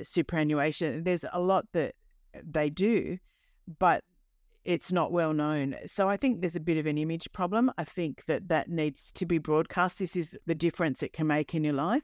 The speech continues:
It used to be very much insurance based and, you know, you'd always have case studies of this is how this person's life was changed because they were insured, but not the peace of mind or not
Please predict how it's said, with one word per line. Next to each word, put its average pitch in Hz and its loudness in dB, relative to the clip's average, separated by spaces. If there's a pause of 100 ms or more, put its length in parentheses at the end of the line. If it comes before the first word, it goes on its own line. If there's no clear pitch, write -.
(140)
It 202 2
used 214 -2
to 196 -2
be 165 0
very 165 0
much - -4
insurance 165 -2
based 165 -2
and, 143 -2
you 156 -2
know, 143 0
you'd 143 0
always 156 2
have 143 -4
case 185 -2
studies 165 0
of 151 0 (160)
this 165 0
is 165 2
how 160 0
this 151 0
person's 151 -2
life 143 0
was 143 -4
changed 151 -2
because - -4
they 139 0
were 135 -2
insured, 160 0 (260)
but 165 2
not 202 2
the 180 -2
peace 175 -2
of 156 0
mind 156 0
or 156 2
not 170 -2